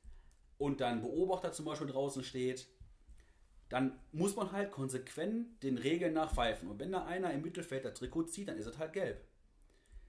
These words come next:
Wenn du jetzt alleine bist, kannst du natürlich mal sagen, „Komm, das passt jetzt nicht zum Spiel, lass das mal sein.“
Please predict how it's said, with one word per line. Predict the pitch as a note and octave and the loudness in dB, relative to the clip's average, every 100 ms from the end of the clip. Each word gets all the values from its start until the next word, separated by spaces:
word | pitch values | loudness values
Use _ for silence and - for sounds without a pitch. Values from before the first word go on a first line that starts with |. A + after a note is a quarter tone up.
| - - | -14 -2
Wenn | C3+ | 4
du | E3 | 4
jetzt | - | 4
alleine | D#3+ G3+ A#3+ D#3 | 2 2 2 0
bist, | A#2+ - - - - _ _ _ | 0 -2 -4 -6 -18 _ _ _
kannst | - E3+ E3+ | -2 0 0
du | |
natürlich | E3 E3 | -2 -2
mal | C#3+ | 0
sagen, | C3+ C#3 | 0 0
„Komm, | C3+ | 2
das | C3 - | 0 0
passt | B2 | -4
jetzt | B2 A2+ | -4 -6
nicht | G#2 | -6
zum | G2+ | -8
Spiel, | - C#3+ D3 D3 | -6 -4 0 2
lass | A2+ A#2 | 2 0
das | A#2+ | -2
mal | A#2+ A#2 | -2 0
sein.“ | C3+ G2+ | 0 -2